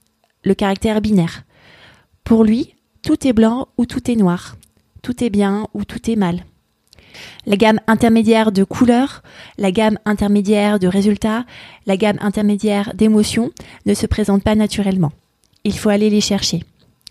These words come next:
Par exemple, votre enfant, votre collègue, votre conjoint se comportent bien. Ou votre enfant, votre collègue, votre conjoint ne se comportent pas bien.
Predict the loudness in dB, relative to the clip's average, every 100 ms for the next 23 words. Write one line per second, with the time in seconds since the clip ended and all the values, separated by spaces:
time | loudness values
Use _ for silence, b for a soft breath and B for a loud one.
0 | B B B B 0 0 2 2 2 -2
1 | -12 _ _ _ _ -4 0 0 0 -4
2 | 0 0 -2 -6 -8 -6 -4 -2 0 2
3 | 2 0 0 0 -2 0 -2 0 -4 -6
4 | b b b -2 0 0 0 0 -2 -2
5 | -4 -12 _ B B B B B B 2
6 | 2 0 -2 -2 -4 -2 -2 -4 -4 -4
7 | -4 -2 -2 -2 0 -2 -2 -2 0 0
8 | -2 -2 -2 -2 -2 -2 -2 -4 -4 -2
9 | 0